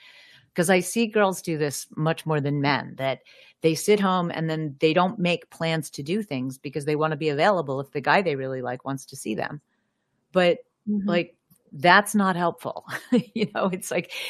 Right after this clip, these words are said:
Speaker 1: it actually really is better for you if you haven't heard from him in a while and he calls to ask you to do something and you're like, "Oh, I'm so sorry, but I'm going to this concert with my girlfriends.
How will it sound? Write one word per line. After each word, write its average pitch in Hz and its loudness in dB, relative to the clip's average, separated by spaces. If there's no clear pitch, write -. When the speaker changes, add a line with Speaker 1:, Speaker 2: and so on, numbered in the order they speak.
Speaker 1:
it 208 10
actually 240 8
really 202 2
is 196 0
better 185 0
for 202 -12
you 151 -6
if 143 -10
you 170 -4
haven't 180 0
heard 196 -4
from 185 -6
him 156 -4
in 147 -6
a 143 -6
while 139 -2
and 147 -8
he 175 -6
calls 185 0
to - -6
ask 170 -2
you 165 -10
to 147 -10
do 175 -10
something 147 -8
and 147 -10
you're 151 -6
like, 156 -2
"Oh, 202 2
I'm 170 2
so 214 -2
sorry, 202 0
but 165 -4
I'm 165 -10
going 190 -6
to 185 -8
this 160 -20
concert 175 -8
with - -16
my 143 -10
girlfriends. 147 -8